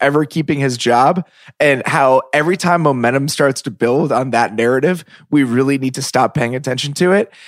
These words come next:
The Browns lost today in embarrassing fashion. They turned the ball over four times. It was ugly often. I mean, they managed to turn up a bunch of yards because they were losing for most of the game. I kinda think it's a good thing for the Browns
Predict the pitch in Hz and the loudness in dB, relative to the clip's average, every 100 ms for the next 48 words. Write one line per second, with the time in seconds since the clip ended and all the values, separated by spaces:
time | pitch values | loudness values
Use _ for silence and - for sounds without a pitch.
0 | - - 165 175 277 311 151 131 127 147 | -4 -4 2 2 2 0 -2 -2 -2 -2
1 | - 143 131 117 110 110 117 117 113 104 | 0 2 2 0 -2 0 0 -2 -4 0
2 | 107 - 127 104 120 113 107 110 110 - | 0 -2 -6 -6 -6 -2 2 2 0 -4
3 | 110 104 113 107 110 110 107 104 - 113 | -2 -2 0 0 0 -2 -6 -4 -2 -2
4 | 110 110 110 - _ 92 104 - 151 165 | 0 -2 -2 -6 _ -4 -4 0 -2 -2
5 | 170 _ _ 110 107 110 120 127 127 131 | -6 _ _ -2 0 0 0 0 0 -2
6 | - 120 110 98 107 92 90 113 120 - | 0 0 0 -2 -4 -2 2 2 0 -4
7 | 107 110 92 98 113 120 160 151 147 - | -6 -4 -4 -2 -2 -2 -4 -4 -4 -4
8 | 160 156 160 175 - - - _ _ - | -4 0 0 -2 -8 -20 -20 _ _ -2
9 | 156 147 120 156 160 180 180 135 120 131 | 0 0 0 0 0 0 -2 -4 -2 -2
10 | 143 - 143 139 147 127 98 98 117 190 | -2 -2 -2 0 -4 -4 0 2 2 0
11 | 196 | -2